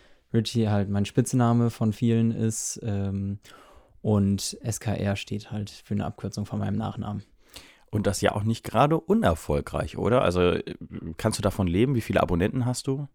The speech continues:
Speaker 1: Also zurzeit habe ich um die vierundzwanzigtausend Abonnenten, ähm, womit ich ja noch unter die Kategorie Mikro-, Mikro-Influencer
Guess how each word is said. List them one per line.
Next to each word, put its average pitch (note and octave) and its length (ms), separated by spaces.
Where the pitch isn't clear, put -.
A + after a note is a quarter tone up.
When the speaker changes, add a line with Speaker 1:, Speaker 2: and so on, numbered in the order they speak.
Speaker 1:
Also A#2+ 460
zurzeit B2+ 560
habe C3 340
ich B2 640
um A#2+ 360
die A2+ 380
vierundzwanzigtausend A2 1000
Abonnenten, D3+ 600
ähm, A#2 720
womit A2+ 720
ich A2+ 120
ja A2 100
noch G#2+ 200
unter G#2+ 180
die G2 100
Kategorie G#2+ 800
Mikro-, A2+ 460
Mikro-Influencer A2 1200